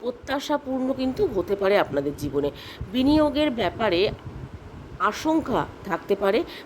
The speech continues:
পরিকল্পনাভাবে কাজ করলে দীর্ঘমেয়াদী কিন্তু লাভ হতে পারে। কর্মক্ষেত্রে সতর্ক হন, স্বাস্থ্যর প্রতি কিন্তু ছোটোখাটো সমস্যা হওয়ার সম্ভাবনা দেখা দিচ্ছে। এরপরে মিথুন রাশি রয়েছে। মিথুন রাশির ক্ষেত্রেও আপনার দশম ঘরে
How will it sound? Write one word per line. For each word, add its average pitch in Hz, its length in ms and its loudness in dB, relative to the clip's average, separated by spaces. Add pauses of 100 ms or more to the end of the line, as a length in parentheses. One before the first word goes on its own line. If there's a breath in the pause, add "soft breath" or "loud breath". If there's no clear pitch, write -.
পরিকল্পনাভাবে 262 960 2 (300 loud breath)
কাজ 233 340 0
করলে 214 340 2
দীর্ঘমেয়াদী 220 920 2 (100)
কিন্তু 233 220 -6
লাভ 196 320 4 (120)
হতে 151 180 -2
পারে। 139 280 -4 (380 loud breath)
কর্মক্ষেত্রে 285 840 4
সতর্ক 233 540 -4
হন, 262 400 4 (260 loud breath)
স্বাস্থ্যর 254 720 0 (160)
প্রতি 262 200 -4
কিন্তু 254 300 -4
ছোটোখাটো 196 540 -2
সমস্যা 185 640 0 (520 loud breath)
হওয়ার 208 320 8
সম্ভাবনা 165 580 2
দেখা 175 340 -2
দিচ্ছে। 160 520 -2 (540 loud breath)
এরপরে 254 480 2
মিথুন 226 360 0
রাশি 196 280 2
রয়েছে। 196 340 4
মিথুন 254 320 -4
রাশির 254 280 -4
ক্ষেত্রেও 214 400 -2
আপনার 214 500 2
দশম 269 400 2
ঘরে 226 240 2